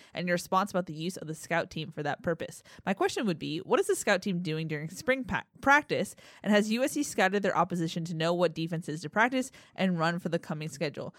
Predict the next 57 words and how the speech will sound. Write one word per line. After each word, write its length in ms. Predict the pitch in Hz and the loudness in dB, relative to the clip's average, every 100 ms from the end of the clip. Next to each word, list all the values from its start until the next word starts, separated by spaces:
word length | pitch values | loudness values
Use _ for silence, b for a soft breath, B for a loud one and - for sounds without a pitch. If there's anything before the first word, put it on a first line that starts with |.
| b - | b -2
I 80 | |
know 140 | 180 220 | 4 6
that 100 | 233 | 6
opponents 460 | 220 214 196 202 - | 4 2 0 -2 -2
can 220 | 196 165 | -2 0
view, 240 | 175 180 - | 2 0 2
uh, 120 | 185 170 | 0 2
can 140 | 196 | 0
put 160 | 196 - | 0 0
in 140 | 180 | 0
new 160 | 180 247 | 0 0
wrinkles 320 | 208 202 185 | 0 2 0
for 100 | - | 0
each 240 | 127 160 - | -4 -2 0
game, 280 | 196 208 B B | 2 2 B B
but 100 | - | -2
most 180 | 185 269 | 2 4
head 120 | 262 | 2
coaches 300 | 214 202 196 | 2 2 2
have 100 | 196 | 2
a 60 | 160 | 0
set 240 | - 202 - | 2 4 6
offense 320 | 175 175 185 | 4 2 0
like 180 | 156 165 | -2 2
U 140 | 165 | 2
S 160 | 165 - | 2 0
C 200 | 160 160 | -2 0
has 240 | 147 151 | 0 -2
the 100 | 156 | 2
air 140 | 175 160 | 2 2
raid. 240 | - - | -2 -4
Why 160 | - 190 | 2 4
wouldn't 220 | 233 240 | 4 0
you 80 | 262 | 0
start 220 | 202 185 | 2 2
practicing 400 | 175 175 175 151 | 0 -2 -6 -6
in 40 | |
the 80 | 147 | -8
spring, 380 | 156 190 208 226 b b b | -6 -4 -2 -4 b b b
uh, 140 | 151 156 | 0 2
what 160 | 131 | 4
you're 160 | 170 170 | 2 2
doing 260 | 160 160 | 0 -2
to 80 | 175 | -4
face 300 | - 143 151 | -2 -2 -2
in 100 | 160 | -6
the 80 | 147 | -8
fall?" 340 | - 170 110 | 0 2 2
Fight 240 | - 196 214 | 2 2 4
on 120 | 254 | 2
and 120 | 233 | 0
win, 240 | 226 226 208 | 0 0 2
Dan, 220 | 196 202 | 2 2
class 240 | 202 180 | 2 0
of 80 | 175 | 0
nineteen 420 | 165 165 - 160 | -2 -2 -4 -8
sixty-two. 720 | 160 147 - 156 - - 147 | -8 -10 -8 -8 -4 -4 -4